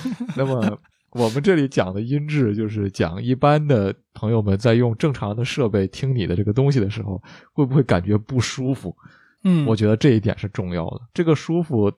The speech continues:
Speaker 2: 不舒服，就是说不是声音本身的，声音本身我们除了经过专业训练的，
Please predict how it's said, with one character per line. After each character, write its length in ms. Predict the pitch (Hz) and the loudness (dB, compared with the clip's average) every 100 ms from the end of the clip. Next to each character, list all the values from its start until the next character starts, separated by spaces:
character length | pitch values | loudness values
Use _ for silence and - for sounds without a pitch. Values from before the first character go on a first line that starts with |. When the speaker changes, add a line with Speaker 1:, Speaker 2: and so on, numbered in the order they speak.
| _ | _
Speaker 2:
不 80 | 131 | -6
舒 260 | - 147 139 | -2 -2 0
服， 140 | 107 | 0
就 100 | 101 | 0
是 80 | 101 | -2
说 140 | 117 | -2
不 180 | 113 104 | -2 -4
是 340 | - 117 92 - - - _ | 0 2 2 -2 -12 -20 _
声 200 | - 147 | 0 2
音 160 | 147 135 | 2 2
本 160 | 92 | -2
身 240 | - 113 104 | 2 0 2
的， 120 | 87 | 0
声 200 | 127 117 | 0 0
音 120 | 117 | 2
本 100 | 87 | 2
身 160 | 107 98 | 2 0
我 80 | |
们 260 | 82 85 85 98 | 0 -4 -4 -8
除 240 | - 101 | -4 2
了 140 | 101 | 2
经 160 | 95 107 | 2 0
过 100 | 101 | -2
专 180 | 101 104 | 0 0
业 60 | |
训 180 | 98 107 | 0 0
练 300 | 104 92 87 | 2 2 0
的， 100 | 82 | -6